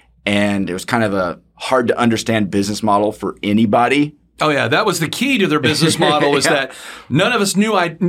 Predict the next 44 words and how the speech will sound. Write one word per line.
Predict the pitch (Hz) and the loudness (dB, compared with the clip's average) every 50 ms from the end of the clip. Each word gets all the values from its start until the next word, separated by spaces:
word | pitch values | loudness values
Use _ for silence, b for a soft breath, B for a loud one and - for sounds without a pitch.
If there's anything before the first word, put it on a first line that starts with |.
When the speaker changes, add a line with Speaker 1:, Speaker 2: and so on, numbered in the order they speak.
| 170 - | -2 0
Speaker 2:
had | 170 180 190 180 180 - | -2 0 0 -2 -2 -2
any | 226 240 185 156 | -2 -2 -2 -2
fucking | - - - - 269 233 - 226 185 | -4 -8 -2 -2 -2 0 0 0 0
clue | 170 - 196 240 254 240 208 | 0 2 2 2 2 4 4
what | 180 180 170 | 4 2 2
it | 160 160 | 2 2
was, | 208 226 226 - - - - 160 | 2 2 2 0 -2 -2 0 2
right? | 151 147 151 185 190 - | 2 4 2 2 0 -2
<laughs> | - 208 190 - - - - 165 - - - - - - | -4 -4 -4 -4 -10 -10 -10 -10 -10 -10 -18 -20 -12 -2
You're | - 208 | 0 0
like, | 220 226 | 0 2
"I'm | 240 226 208 | 0 0 2
confused." | 233 247 233 240 - 247 302 339 302 180 147 147 160 | 0 0 0 0 2 2 2 4 2 0 0 0 2
And | 151 | 2
you're | 147 151 | 2 2
like, | 156 160 175 | 2 0 0
"Oh, | 208 220 | 0 0
yeah, | 226 208 160 127 | 2 0 0 0
but, | 151 147 143 - | 0 -2 -2 -2
you | - 165 | -2 0
know, | 165 165 160 | 0 2 0
we're | 165 170 160 | 0 0 0
gonna | 165 165 160 | 0 0 0
reduce | 175 175 196 208 - | 0 0 0 -2 0
opex, | 190 185 175 170 175 170 170 170 - | 0 0 0 2 0 0 -2 0 -2
increase | 170 156 151 - 180 180 175 165 - | -4 -4 -2 -2 -2 -2 0 0 -2
N | 180 165 | 0 0
O | 160 156 | 0 2
I, | 160 160 160 160 170 165 | 2 2 2 2 2 2
and | 160 143 147 | 2 0 0
it's | 156 151 | -2 -2
gonna | - 180 175 | -4 -4 -4
make | 165 170 170 151 | -2 -2 -2 -2
the | 160 | 0
asset | 160 165 165 160 175 160 143 | 0 0 0 -2 -2 -2 0
more | 151 151 147 | 0 -2 0
profitable, | 170 170 165 151 170 160 160 165 165 | 2 0 0 0 -2 -2 0 0 2
and | 160 | 2
blah, | 156 160 160 | 2 2 2
blah, | 160 156 156 156 151 | 2 2 2 2 2
blah, | 151 165 175 170 170 170 | 2 2 2 4 2 2
blah," | 160 165 | 0 0
through | 165 151 147 | 0 0 0
some, | - - 156 147 143 | 2 2 2 2 0